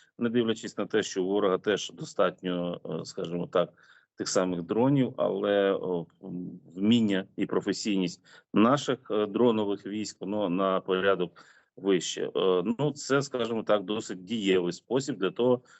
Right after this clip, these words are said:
щоб знищувати, м, F P V-дрони саме з такого озброєння. Сподіваюся, що, е, росіянам це не допоможе. Я орієнтуюся на офіційні повідомлення, зокрема,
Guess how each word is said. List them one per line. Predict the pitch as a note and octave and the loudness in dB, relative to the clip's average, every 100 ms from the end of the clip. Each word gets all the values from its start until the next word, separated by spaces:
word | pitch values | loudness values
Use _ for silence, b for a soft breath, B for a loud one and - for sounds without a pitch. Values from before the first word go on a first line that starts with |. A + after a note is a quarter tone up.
| _ | _
щоб | - F#2 | -6 -4
знищувати, | E2+ A2 - F#2+ F#2+ F#2 F#2 F2+ F2+ _ _ _ _ | 0 -2 0 0 -2 0 2 2 0 _ _ _ _
м, | F#2 F#2 F#2 | 4 6 6
F | - G2 - | 4 0 0
P | F#2+ | 0
V-дрони | F#2 F2 A2 A#2 A#2+ G#2+ F#2+ | 2 2 0 -2 -4 -6 -10
саме | - - G2+ G2 | -14 -2 -2 -2
з | - | -6
такого | - F#2+ F#2 G2 | -6 -2 -2 -2
озброєння. | E2+ E2 F2 E2 D#2+ D#2 | -6 -6 -2 -2 -4 -8
Сподіваюся, | - E2 F2+ A#2+ C3+ C3+ G2+ | -8 0 4 6 4 0 -8
що, | - G2 | -2 -2
е, | F2+ b b _ _ F2+ F#2 F2+ F2 | -2 b b _ _ -2 0 2 2
росіянам | F2+ - F#2 G2+ A2+ G2+ | 0 0 0 2 2 -2
це | - F#2 | -4 -4
не | F2+ | -2
допоможе. | E2 D#2 E2 E2+ - - _ _ _ _ _ _ - | -6 -10 -10 -10 -10 -14 _ _ _ _ _ _ 0
Я | F2+ C#3 - | 4 6 4
орієнтуюся | A2 A2+ G2+ C3+ D3 C3 - F#2+ | 0 0 -2 -2 -2 -2 -2 -2
на | G#2+ B2 | 0 -2
офіційні | G2 - E2+ B2 A2+ G2 | -4 -12 -10 -4 -2 -2
повідомлення, | F#2 F2+ F2 F#2+ F2+ E2 E2 - | -2 -2 0 0 0 -2 -2 -4
зокрема, | D#2+ E2+ - F#2 A2 B2+ B2 | -10 -10 -4 0 4 4 4